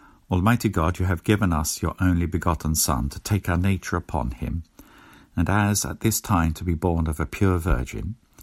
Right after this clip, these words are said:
grant that we who have been born again and made your children by adoption and grace, may daily be renewed by your Holy Spirit.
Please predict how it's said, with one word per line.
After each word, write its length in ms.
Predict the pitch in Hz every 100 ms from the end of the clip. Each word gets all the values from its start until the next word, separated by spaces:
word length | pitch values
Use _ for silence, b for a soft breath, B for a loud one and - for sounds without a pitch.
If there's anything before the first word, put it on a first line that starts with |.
| B B B B _
grant 280 | 110 113 107
that 200 | 101 104
we 160 | 90
who 140 | 85 95
have 120 | 92
been 220 | 92 87
born 260 | 98 104 104
again 400 | 104 82 73 85
and 160 | 80
made 240 | 92 95 -
your 120 | 90
children 540 | - 95 80 80 85
by 200 | 80 82
adoption 600 | 78 80 85 - - 80
and 140 | 80 82
grace, 540 | - 60 73 - - B B B B B B _
may 160 | 101
daily 440 | 101 101 101 98 104
be 180 | 104 92
renewed 480 | 92 90 87 85
by 140 | - 85
your 180 | 87 85
Holy 360 | - 87 82
Spirit. 580 | 80 - 82 53 - -